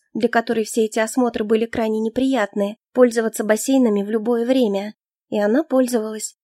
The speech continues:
Правда, чаще всего именно по ночам, когда все остальные многочисленные обитатели имения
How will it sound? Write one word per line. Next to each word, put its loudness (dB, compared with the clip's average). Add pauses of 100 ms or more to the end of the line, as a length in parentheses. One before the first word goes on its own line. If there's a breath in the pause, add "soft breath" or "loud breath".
Правда, 2
чаще 0
всего 2
именно 2
по -4
ночам, -2 (100)
когда 0
все -2
остальные 0
многочисленные -2
обитатели -4
имения 2